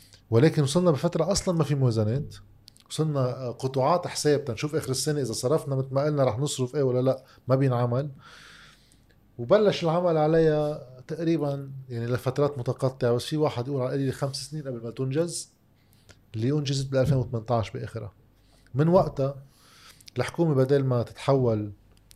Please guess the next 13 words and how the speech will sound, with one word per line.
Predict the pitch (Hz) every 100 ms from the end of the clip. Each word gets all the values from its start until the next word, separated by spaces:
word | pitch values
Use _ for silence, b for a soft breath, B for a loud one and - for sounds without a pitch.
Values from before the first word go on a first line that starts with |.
| - 107
وتسرع | 104 107 101 104 101 - - 147 151 127 113
مسارها | 110 - 123 110 104
لتقارب | 101 - 147 151 135
مجلس | 120 117 110 117
النواب | 110 113
قطاعات | 110 101 - 107 135
حساب | - 120 104
نظبط | 101 117 117 110
وضعنا | 110 104
المالي، | 101 107 107 120 123 B B B B B B B B _ _ 127
آه، | 110 104
بعدها | 110 139 131
لليوم | 123 123 127 127